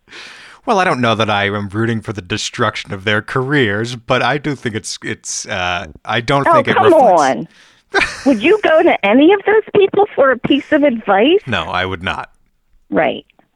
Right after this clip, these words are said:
Speaker 1: Now, what did you think of Selfie, one of the two pilots we
Speaker 2: Oh.
Speaker 1: viewed for our fall T V
Speaker 2: You know,
Speaker 1: preview?
Speaker 2: I'm so sorry that I've already used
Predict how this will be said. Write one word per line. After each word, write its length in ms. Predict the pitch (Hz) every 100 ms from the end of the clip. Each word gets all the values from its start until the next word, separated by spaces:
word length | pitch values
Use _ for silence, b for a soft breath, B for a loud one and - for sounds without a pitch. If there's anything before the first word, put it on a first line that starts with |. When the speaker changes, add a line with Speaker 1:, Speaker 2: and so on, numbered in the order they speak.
| _ -
Speaker 1:
Now, 200 | 110 98
what 240 | 104 156
did 160 | 160 123
you 100 | 120
think 340 | - 131 113
of 340 | 123 107 101 90
Selfie, 640 | - - 131 147 - 82
one 140 | 107 107
of 160 | 98
the 240 | 90 98 95
two 240 | - 143
pilots 480 | - 123 123 110 -
we 60 | 247
Speaker 2:
Oh. 200 | 285 247
Speaker 1:
viewed 360 | 98 185 180
for 260 | - 208 95
our 140 | 95
fall 400 | 92 - 117 107
T 240 | 104 123 107
V 100 | 107
Speaker 2:
You 140 | 262
know, 220 | 240 220 214
Speaker 1:
preview? 220 | 202 - _ _ _ _ _ _ _
Speaker 2:
I'm 180 | 208 254 -
so 180 | 320 330
sorry 300 | - 240 240
that 160 | 208 196
I've 200 | 202 202
already 340 | 214 220 208
used 320 | 214 190 202